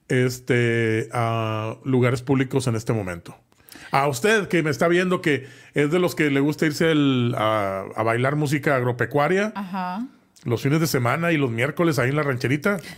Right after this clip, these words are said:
Speaker 2: <laughs>
Speaker 1: Por favor, acuérdese que solamente necesitamos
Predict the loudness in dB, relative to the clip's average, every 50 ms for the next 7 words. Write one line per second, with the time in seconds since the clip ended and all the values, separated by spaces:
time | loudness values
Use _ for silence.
0 | -20 -20 -20 -20 -14 -12 -8 -2 0 0 0 0 -2 -4 -6 -4 -6 -4 -4 -4
1 | -4 -6 -6 -8 -6 -2 0 2 2 2 2 2 2 2 4 2 2 2 0 -4
2 | -8 -12 -16 -20 -20 _ _ _ _ _ _ _ _ _ _ -4 -2 0 2 2
3 | 2 2 0 0 0 0 0 2 2 2 2 2 0 0 0 0 2 2 0 0
4 | 0 0 2 2 0 -2 -4 -8